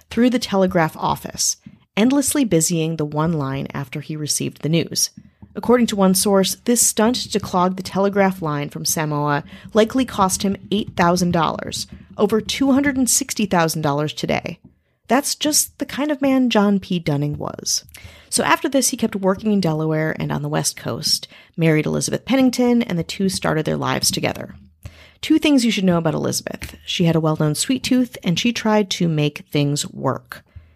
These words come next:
But marriage to Dunning went downhill quickly. John was a gambler, a cheat,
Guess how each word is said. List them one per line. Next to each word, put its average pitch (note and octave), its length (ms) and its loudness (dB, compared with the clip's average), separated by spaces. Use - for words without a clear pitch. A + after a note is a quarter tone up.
But A3+ 100 4
marriage A#3+ 400 6
to A#3 100 2
Dunning F#3 380 6
went D#3 300 0
downhill D3 720 -2
quickly. - 540 -6
John D#3 200 4
was D3 120 0
a D3+ 40 -4
gambler, F3 520 4
a - 100 -14
cheat, - 560 -4